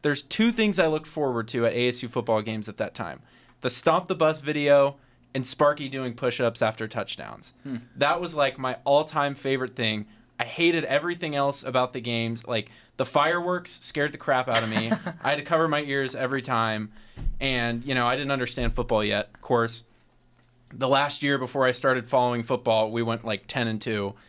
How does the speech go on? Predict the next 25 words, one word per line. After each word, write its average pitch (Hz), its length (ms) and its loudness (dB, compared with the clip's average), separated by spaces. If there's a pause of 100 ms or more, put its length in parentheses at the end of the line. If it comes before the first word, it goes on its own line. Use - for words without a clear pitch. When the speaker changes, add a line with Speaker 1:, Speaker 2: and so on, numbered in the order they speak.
(280)
Speaker 1:
and 117 160 0
then 117 120 2
we 113 80 2
sucked - 540 0
for 120 140 -4
many 117 220 0
years 107 340 0
after 113 440 -2
I, 104 240 0
uh, 107 240 -4
started 113 360 0
following 104 380 -4
the 107 80 -6
team. 104 300 -6
But, 139 300 2 (580)
uh, - 40 -14 (200)
yeah, 107 300 -2
I've 135 220 0
gotta 135 180 2
go 123 120 -2
with 117 80 -2
Sparky, 107 480 -2
who 107 200 -6
is 104 300 -6 (540)
the 127 400 2